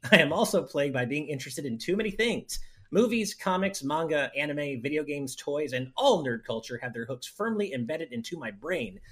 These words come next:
and I just want to talk about it. Over on my channel, Chip Damage Mike, we look at rare, weird, and valuable games on all platforms, ranging from oddities like the Neo Geo Pocket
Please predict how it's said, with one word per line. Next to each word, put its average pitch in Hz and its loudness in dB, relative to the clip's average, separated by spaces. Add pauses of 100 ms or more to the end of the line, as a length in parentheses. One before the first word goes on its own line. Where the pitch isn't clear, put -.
(240)
and 117 0
I 117 2
just 202 0
want 165 0
to - -12
talk 110 -2
about 87 -14
it. - -20 (420)
Over 226 6
on 196 6
my 165 2
channel, 151 0
Chip - 0
Damage 151 -2
Mike, 147 -4
we 208 0
look 160 2
at 117 -2
rare, 175 4
weird, 156 0
and 120 -2
valuable 175 0
games 131 -2
on 117 -2
all 175 0
platforms, 107 -8
ranging 117 -6
from 113 -8
oddities 127 -6
like 117 -8
the 113 -14
Neo 120 -4
Geo 117 -8
Pocket 190 -6